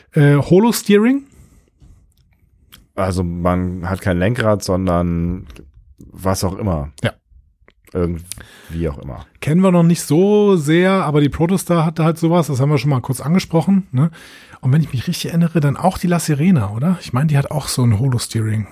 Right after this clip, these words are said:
Speaker 2: Ist das dann quasi so das, was, äh, was du quasi vor dir auf,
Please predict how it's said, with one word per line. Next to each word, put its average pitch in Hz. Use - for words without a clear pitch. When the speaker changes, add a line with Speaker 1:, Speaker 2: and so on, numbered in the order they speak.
Speaker 2:
Ist 107
das 107
dann 110
quasi 104
so 101
das, 98
was, 98
äh, -
was 92
du -
quasi 92
vor 104
dir 104
auf, -